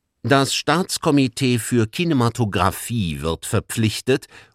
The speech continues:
unverzüglich die Erforschung und Anwendung der Farbfilme auf Grundlage der Mehrschichtenmethode zu beherrschen.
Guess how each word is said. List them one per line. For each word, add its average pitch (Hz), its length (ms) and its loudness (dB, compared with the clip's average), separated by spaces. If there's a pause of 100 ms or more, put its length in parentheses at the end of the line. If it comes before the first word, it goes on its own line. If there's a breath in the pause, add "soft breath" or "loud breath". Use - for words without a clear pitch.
unverzüglich 165 1400 -2
die 87 200 -2
Erforschung 117 840 -2
und 185 340 0
Anwendung 78 880 2
der 73 160 -2
Farbfilme 120 960 -2
auf - 280 -4
Grundlage 98 720 2
der 82 180 -2
Mehrschichtenmethode 87 1500 -2 (120)
zu 107 200 -2
beherrschen. 113 640 -2